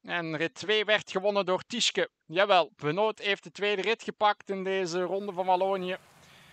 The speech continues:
Dus twee op twee momenteel voor Jumbo-Visma. En wat kunnen wij op dag drie gaan doen? We gaan in ieder geval wederom sprinten voor de punten. De seconde eigenlijk met Tiza. En onze Italiaanse kampioen is momenteel goed bezig in deze ronde om hier en daar wat seconden weg te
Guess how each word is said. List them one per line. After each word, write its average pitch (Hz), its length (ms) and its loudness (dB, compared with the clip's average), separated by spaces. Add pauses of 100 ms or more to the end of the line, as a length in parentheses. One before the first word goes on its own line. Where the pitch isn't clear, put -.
(1200)
Dus 143 300 -6
twee 185 240 2
op 175 140 -2
twee 196 240 2
momenteel 190 460 0
voor 175 140 -4
Jumbo-Visma. 196 720 2 (200)
En 175 260 -2
wat 175 240 2
kunnen 196 220 -2
wij 190 160 6
op 156 180 -2
dag 180 200 6
drie 185 220 -8
gaan 165 220 2
doen? 135 260 -4 (160)
We 147 140 -6
gaan 202 220 8
in 202 100 0
ieder 220 160 -4
geval 196 340 4
wederom 202 360 -2
sprinten 220 580 -2
voor 185 240 0
de 165 520 2
punten. 233 360 2 (280)
De 147 80 -10
seconde 233 480 -2
eigenlijk 214 400 0
met 214 200 -2
Tiza. 208 380 2 (720)
En 160 140 -4
onze 170 200 0
Italiaanse 214 520 2
kampioen 220 420 0
is - 160 -2
momenteel 214 460 0
goed 202 300 -8
bezig 208 360 2
in 202 100 -2
deze 202 280 2
ronde 214 280 0
om 185 120 0
hier 214 220 -4
en 202 140 0
daar 196 280 6
wat 196 160 0
seconden 202 440 0
weg 226 180 2
te - 100 -12